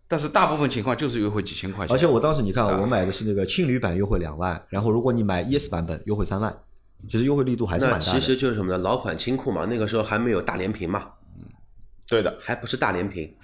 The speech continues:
Speaker 2: 啊，
Speaker 1: 可能是。
Speaker 2: 对的，啊，没有大连屏。
Speaker 3: 改成大连屏之后
Speaker 2: 对，对，对，对。
Speaker 3: 全部都是原价，
Speaker 1: 对。
Speaker 3: E S现在还要加钱。
Speaker 1: 对啊，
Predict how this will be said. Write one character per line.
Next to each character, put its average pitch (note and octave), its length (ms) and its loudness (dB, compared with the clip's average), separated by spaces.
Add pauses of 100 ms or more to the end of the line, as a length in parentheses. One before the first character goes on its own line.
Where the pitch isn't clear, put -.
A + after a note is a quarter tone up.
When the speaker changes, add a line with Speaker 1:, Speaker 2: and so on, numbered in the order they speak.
Speaker 2:
啊， F2+ 180 4
Speaker 1:
可 F#2 140 0
能 F2+ 160 0
是。 F2+ 120 2
Speaker 2:
对 F2+ 80 2
的， G#2 60 4
啊， - 40 4
没 A2 40 6
有 G#2+ 60 6
大 G#2 120 6
连 - 0 -
屏。 - 0 -
Speaker 3:
改 - 0 -
成 - 20 4
大 D3 100 4
连 A#2+ 180 2
屏 A2+ 100 0
之 G#2+ 60 4
后 A2+ 60 6
Speaker 2:
对， F#2+ 80 4
对， F2+ 80 4
对， F2+ 100 2
对。 F2 40 0
Speaker 3:
全 F2+ 120 2
部 A#2+ 80 0
都 G#2+ 140 2
是 G2+ 80 -4
原 E2+ 160 0
价， F2+ 140 -2
Speaker 1:
对。 F2+ 80 -2
Speaker 3:
E G#2+ 100 2
S D2 120 0
现 G#2+ 60 -2
在 G2 80 0
还 F#2 120 -2
要 F#2 60 2
加 G2 180 -2
钱。 C#2 360 -6
Speaker 1:
对 G2 160 4
啊， D#2 240 -2